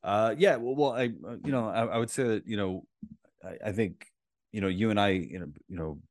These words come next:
uh, performing live, uh, we both know what it's like to step onto a stage and a room is quiet and you speak into the microphone and you make that room go from quiet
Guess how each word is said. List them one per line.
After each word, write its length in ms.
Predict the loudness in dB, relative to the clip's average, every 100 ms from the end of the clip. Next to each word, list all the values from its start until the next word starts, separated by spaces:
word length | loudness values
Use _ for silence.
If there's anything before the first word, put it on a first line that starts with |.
| _ _ _ -10
uh, 220 | -8 -8
performing 680 | -6 -8 -2 0 2 0 -2
live, 680 | 0 2 2 2 0 -2 -10 _ _
uh, 180 | -6 -6
we 100 | -4
both 320 | -2 2 2 0
know 200 | -2 -2
what 220 | 0 -2
it's 260 | -2 -6 -2
like 300 | 0 0 -4 -10
to 380 | -4 -4 -4 -6 _ _ _ _ _ _ _ _ _
step 300 | -6 4 4
onto 260 | 6 2 2
a 40 |
stage 500 | 0 2 2 4 0 -4
and 180 | -4
a 40 | -4
room 580 | -2 0 2 2 -2 -6
is 640 | -4 -2 0 -2 -6 -10 -14 _ _ -14
quiet 520 | 2 4 6 4 0 -10 _ _ _ _ _ _ _
and 600 | -2 0 0 0 -2 -4 -8 _ _ -10
you 80 |
speak 280 | -6 0 2
into 180 | 2 0
the 60 | 0
microphone 800 | 2 0 -4 -4 -2 -2 -2 -4
and 180 | -2 -2
you 100 | 0
make 500 | 2 2 0 -6 -20 -20 _ 2
that 200 | 2 4
room 240 | 2 2
go 180 | 4 2
from 220 | 2 -6
quiet 560 | -4 0 2 4 0